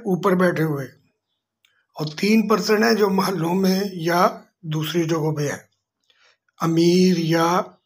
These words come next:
काउंसलर की सूरत में, एमपीए की सूरत में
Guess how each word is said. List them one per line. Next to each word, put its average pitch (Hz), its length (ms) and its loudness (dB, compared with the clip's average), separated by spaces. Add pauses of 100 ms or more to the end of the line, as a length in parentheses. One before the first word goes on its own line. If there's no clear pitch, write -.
(680)
काउंसलर 175 520 0
की 185 120 -4
सूरत 165 320 0
में, 170 200 -4
एमपीए 165 460 -4
की 160 120 -6
सूरत 156 400 -8
में 170 120 -6